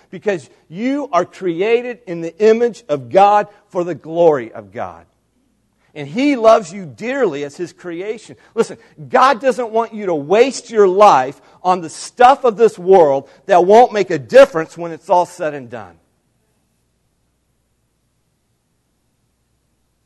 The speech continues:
If Steve Jobs is in hell at this moment, you think he cares about his inventions of an iMac, iPad,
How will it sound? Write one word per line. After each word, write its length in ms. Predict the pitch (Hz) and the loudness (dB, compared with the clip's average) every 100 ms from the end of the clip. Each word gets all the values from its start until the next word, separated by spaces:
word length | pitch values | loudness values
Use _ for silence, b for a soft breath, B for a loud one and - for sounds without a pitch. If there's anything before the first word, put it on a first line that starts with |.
| _ | _
If 100 | 143 - | -18 -18
Steve 320 | - 233 220 | -16 -14 -10
Jobs 400 | 214 220 202 - | -2 -2 -2 -6
is 160 | 151 170 | -20 -14
in 140 | 165 | -14
hell 420 | 170 190 156 127 - | -8 -4 -4 -6 -18
at 120 | 127 | -20
this 200 | 165 160 | -18 -18
moment, 400 | 151 151 127 113 113 _ _ _ _ _ _ - | -12 -12 -12 -16 _ _ _ _ _ _ _ -18
you 100 | 165 | -8
think 200 | 220 202 | -6 -6
he 120 | 208 | -12
cares 400 | - 196 202 196 | -6 -4 -4 -4
about 240 | 180 180 | -2 -2
his 200 | 170 165 | -2 -8
inventions 540 | 156 127 190 190 196 143 | -10 -12 -14 -14 -18 -12
of 180 | 147 139 | -10 -8
an 80 | - | -2
iMac, 520 | 165 190 190 190 - | -2 -2 -6 -12 -8
iPad, 680 | 156 180 - 180 180 185 | -4 -4 -4 -2 -2 -4